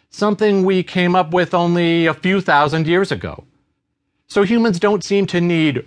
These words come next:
reading and writing in the way that they need, say, language or speech. In addition, Wolf is pointing to the fact that learning to read appears to result in a kind of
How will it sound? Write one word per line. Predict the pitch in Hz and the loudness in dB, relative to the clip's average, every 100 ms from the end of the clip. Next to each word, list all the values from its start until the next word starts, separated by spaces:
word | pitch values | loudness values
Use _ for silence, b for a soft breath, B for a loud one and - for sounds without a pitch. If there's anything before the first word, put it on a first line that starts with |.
| _ | _
reading | 120 175 233 190 98 85 90 | -2 0 2 2 0 -4 -6
and | 92 101 | -6 0
writing | 185 233 151 92 98 | 2 2 2 -2 -2
in | 123 | -2
the | 135 | -2
way | 135 143 147 | 0 2 2
that | 139 113 | 0 -2
they | 139 139 135 | 0 0 0
need, | 139 135 131 117 | -2 0 -2 -4
say, | - 139 123 123 | -6 -2 0 2
language | 117 143 160 143 90 82 85 | 0 2 0 0 -4 -8 -12
or | 87 | -14
speech. | - - 165 104 92 - - _ _ _ _ _ _ _ _ _ _ | -14 -6 -4 -4 -8 -18 -20 _ _ _ _ _ _ _ _ _ _
In | 185 | 0
addition, | 165 147 247 - 139 110 b - | 0 2 0 0 -2 -2 b -4
Wolf | 226 262 | -2 0
is | 240 - | -2 -2
pointing | 185 185 180 | -2 0 0
to | 170 | 0
the | 156 | -2
fact | - 117 120 | 0 -2 -2
that | 143 139 | -4 -2
learning | 143 175 190 | 0 0 -2
to | 156 | -4
read | 117 117 117 - | -2 0 -2 -4
appears | - 185 214 - | -4 0 0 0
to | 196 | -2
result | 175 135 127 127 | 0 2 0 0
in | 147 | -2
a | 143 | -4
kind | - 147 151 147 | -2 -2 0 0
of | 135 | -2